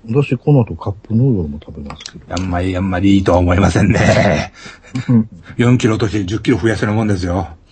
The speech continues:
Speaker 1: うん。実はお仕事でじ-、もう、体重激落ちしてるので。
Speaker 2: ああ。
Speaker 1: いいんじゃないですか。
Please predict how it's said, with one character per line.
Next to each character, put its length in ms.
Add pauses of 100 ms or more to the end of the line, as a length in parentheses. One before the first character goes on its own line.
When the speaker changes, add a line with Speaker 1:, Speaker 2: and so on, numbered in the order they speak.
(360)
Speaker 1:
う 40
ん。 100 (520)
実 260
は 100
お 160
仕 140
事 240
で 160
じ-、 180 (500)
も 460
う、 40 (760)
体 140 (100)
重 60
激 320
落 140
ち 100
し 100
て 60
る 100
の 140
で。 200 (260)
Speaker 2:
あ 560
あ。 20 (760)
Speaker 1:
い 40
い 20
ん 40
じ 80
ゃ 40
な 100
い 40
で 60
す 60
か。 120